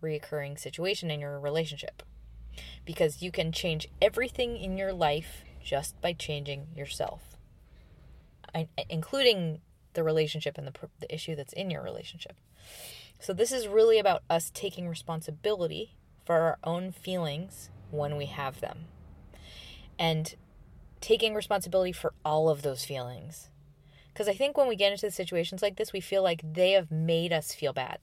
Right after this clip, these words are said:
They have, this other person has made us, um, feel, like, stepped on or abused or discarded or unseen or et cetera. But we, when we take responsibility for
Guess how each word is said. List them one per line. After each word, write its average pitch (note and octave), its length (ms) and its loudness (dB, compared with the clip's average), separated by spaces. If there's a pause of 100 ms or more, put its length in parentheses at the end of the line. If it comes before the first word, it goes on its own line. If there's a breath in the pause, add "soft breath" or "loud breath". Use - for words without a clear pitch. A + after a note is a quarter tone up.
They - 80 0
have, D#3+ 200 -2 (360 loud breath)
this F3+ 100 -10
other G3 160 0
person F3+ 540 0
has D#3 380 -2 (600 soft breath)
made F3 380 2
us, D#3+ 480 2 (360)
um, C#3+ 560 -2 (480)
feel, D3+ 880 0 (520)
like, C#3 400 -4
stepped - 440 4
on D3 400 2
or D3+ 160 2
abused E3 560 -2
or D3+ 420 2 (640 loud breath)
discarded E3 760 6
or D3 380 4
unseen E3 680 0
or C3+ 400 -6
et - 80 -12
cetera. D#3 560 2 (240)
But D#3+ 180 4 (380)
we, G#3+ 380 -2 (320)
when F3 240 0
we F3 100 0
take - 340 4
responsibility E3+ 680 0
for - 200 -8